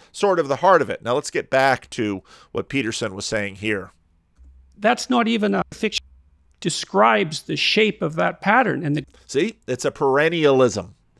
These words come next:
Speaker 1: It's the shape of the pattern. And this is where he and Peugeot are really quite next to each other.
Speaker 2: greatest of fiction, the greater fiction becomes, the more it is religious in nature. And
Speaker 1: Okay.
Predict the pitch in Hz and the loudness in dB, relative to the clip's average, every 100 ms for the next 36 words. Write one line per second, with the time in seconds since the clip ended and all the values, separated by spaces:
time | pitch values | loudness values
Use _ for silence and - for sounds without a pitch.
0 | _ - 123 - 165 - 113 - 127 131 | _ -4 -4 -4 -4 -2 -2 0 -2 -2
1 | - 147 156 156 113 85 _ _ _ _ | 0 4 6 6 2 -4 _ _ _ _
2 | - 131 147 175 135 120 117 120 - - | -4 0 0 0 -4 -2 0 0 -4 -10
3 | 135 131 120 139 123 202 160 123 127 - | -2 -2 0 -2 4 6 8 6 2 -6
4 | - 110 117 120 127 131 123 127 160 - | 2 4 6 4 2 2 2 2 0 -2
5 | 117 95 107 90 85 - _ _ _ - | -6 -4 -4 -6 -10 -18 _ _ _ 2
6 | 202 269 214 - 151 - 185 - 175 160 | 4 4 0 -2 -8 -6 -6 -4 -4 -4
7 | - _ - 139 196 269 233 - 214 - | -6 _ -10 0 4 4 2 -2 -4 -4
8 | 196 175 185 208 170 165 170 190 202 196 | -4 -4 -2 -2 -2 -2 2 4 2 0
9 | - _ _ _ 165 170 208 160 170 180 | -6 _ _ _ -4 -2 -2 -2 0 2
10 | 220 185 - 156 175 226 - 190 - 175 | 0 0 -4 -2 0 0 -2 -6 -4 -6
11 | - _ _ _ - 120 135 - | -6 _ _ _ -4 -2 -2 -4